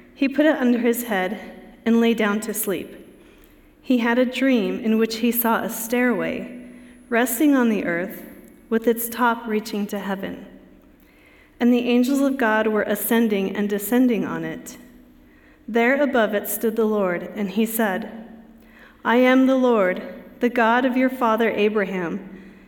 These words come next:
and the God of Isaac. I will give you and your descendants the land in which you are lying. Your descendants will be like the dust of the earth, and you will spread out to the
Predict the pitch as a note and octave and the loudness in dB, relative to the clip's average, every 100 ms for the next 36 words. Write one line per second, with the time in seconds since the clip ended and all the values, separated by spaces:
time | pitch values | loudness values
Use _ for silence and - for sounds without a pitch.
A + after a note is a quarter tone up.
0 | - A#3+ A#3 A3+ A3 A3 G#3+ G3 G3+ G3+ | -4 2 2 4 4 2 0 -2 -2 -4
1 | E3+ - - - - - _ _ _ - | -8 -10 -18 -20 -20 -20 _ _ _ -12
2 | - A3+ B3+ C4+ C4 A#3 A#3 A#3+ B3+ A#3+ | 0 2 4 2 0 0 2 2 2 2
3 | A#3+ A#3 A3+ A3+ A3+ A3 F#3+ G3 - A3 | 2 2 0 -2 0 0 0 -4 -4 -2
4 | G#3 G#3+ A3 G3 F#3+ G3 - A3 A3 A3 | 0 2 0 0 -4 -6 -2 0 2 0
5 | A3+ A3 G3+ G3+ G3+ F#3 F#3+ - - - | -2 0 0 0 0 -2 -6 -12 -16 -20
6 | - - - - _ _ _ - _ - | -20 -20 -20 -20 _ _ _ -20 _ -2
7 | B3+ B3+ C4 C4+ C4 C#4 C#4 C#4+ C4+ B3+ | 0 2 2 4 4 6 4 2 2 2
8 | B3 A3 G#3+ A3+ - A3 A3+ A3 B3 - | 2 4 2 -2 -4 -2 0 0 -2 -2
9 | C4 B3+ A#3+ F3+ F3 F3+ - - - - | 0 2 2 0 -2 -6 -14 -18 -20 -14
10 | - A#3 B3 B3 B3 - B3+ B3+ A#3+ A#3 | 0 4 4 2 0 -2 0 4 4 4
11 | A#3 A#3+ A#3 A#3+ | 2 -2 -2 -2